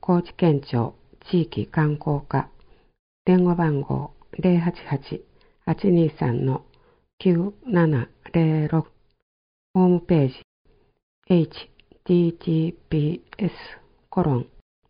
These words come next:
スラッシュスラッシュエスエイチアイケーオー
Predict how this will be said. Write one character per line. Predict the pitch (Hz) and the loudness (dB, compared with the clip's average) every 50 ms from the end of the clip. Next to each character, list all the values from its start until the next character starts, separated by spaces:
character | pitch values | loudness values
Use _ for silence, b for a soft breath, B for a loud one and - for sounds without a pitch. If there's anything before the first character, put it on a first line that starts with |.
| _ _ - | _ _ -2
ス | |
ラ | 175 170 175 | 0 0 0
ッ | |
シ | 175 - - - - - - 160 | 0 -4 -12 -20 -18 -12 -8 -4
ュ | |
ス | |
ラ | 156 156 151 | -2 -2 -2
ッ | |
シ | - - - - - _ _ _ _ _ _ _ _ _ _ _ _ _ _ - | -4 -6 -16 -20 -20 _ _ _ _ _ _ _ _ _ _ _ _ _ _ 0
ュ | 226 | 0
エ | 180 | 0
ス | - - - - - _ _ _ _ _ - | 0 -2 -8 -20 -20 _ _ _ _ _ -2
エ | - 180 | 0 2
イ | 175 165 - - - - | 2 2 0 -6 -12 -12
チ | - - - _ _ - | -12 -12 -14 _ _ -4
ア | 170 156 | -2 0
イ | 135 110 - _ _ _ _ _ _ _ _ _ _ _ | -2 -2 -4 _ _ _ _ _ _ _ _ _ _ _
ケ | - 185 175 170 165 160 180 - _ _ _ - | 0 2 2 2 2 0 -2 -6 _ _ _ -4
ー | 160 | -2
オ | 156 151 139 127 | -2 -2 -2 -4
ー | 139 | -6